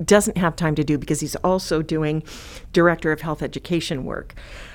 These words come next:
The other places in public health are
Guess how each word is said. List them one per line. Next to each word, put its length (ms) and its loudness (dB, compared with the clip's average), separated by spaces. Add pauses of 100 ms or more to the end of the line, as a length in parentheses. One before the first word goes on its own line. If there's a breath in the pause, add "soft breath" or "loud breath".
The 180 6
other 220 6
places 760 -2
in 320 0 (140)
public 320 0
health 540 -2
are 260 2